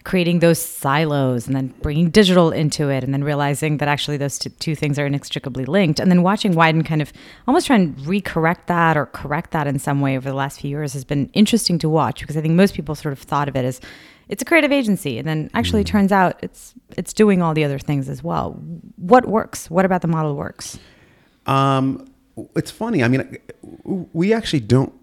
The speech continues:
Speaker 2: we don't spend a lot, we don't spend time kind of talking about models, and, and, and, um, and I, and I say that because I'm just realizing that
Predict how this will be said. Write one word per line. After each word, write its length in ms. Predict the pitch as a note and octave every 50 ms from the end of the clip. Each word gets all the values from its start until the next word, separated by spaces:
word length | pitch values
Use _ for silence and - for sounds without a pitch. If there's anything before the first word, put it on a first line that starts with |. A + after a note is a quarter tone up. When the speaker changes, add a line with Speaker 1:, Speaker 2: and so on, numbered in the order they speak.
| _ _ _ _ _ _ -
Speaker 2:
we 240 | - - - A#2 D3
don't 180 | G3 F#3 -
spend 280 | - - - D#3 C#3 B2+
a 40 | A2
lot, 340 | F#2+ G2+ G#2+ - - -
we 120 | - A#2+ A#2+
don't 160 | E3 F3 -
spend 400 | - - - - D3 D3+ D3 -
time 580 | - - - A#2 A#2 A#2 A2+ A2 G2+ G2 G2+ F#2
kind 240 | - - - A2
of 80 | F2 F2
talking 460 | - - - - - - - A2+ G2
about 260 | G2+ E2+ D#2+ - -
models, 560 | - F2 E2+ E2+ E2 D#2 D#2+ C#2+ D2+ D#2 - - -
and, 220 | - F2 E2 E2 -
and, 220 | - F#2+ F2+ F#2 - -
and, 160 | G2 F#2 F#2
um, 400 | F#2 F#2 F2+ F2+ F2+ F2 F2+ - - _ _
and 120 | - G2+ G2+
I, 60 | G2+
and 160 | F#2+ - - G#2+
I 60 | G#2
say 220 | F#2+ - - E3
that 180 | E3 A#2 F#2 -
because 400 | - - - G#2 F#2 E2+ - - - _ - _ _ _ _ -
I'm 60 | -
just 160 | G2 G#2+ G2 G2+
realizing 600 | G2+ G#2+ G#2+ F#2+ F#2+ F2+ F2 F#2 F2 F2 E2+ E2
that 320 | D#2+ F2 E2 - - -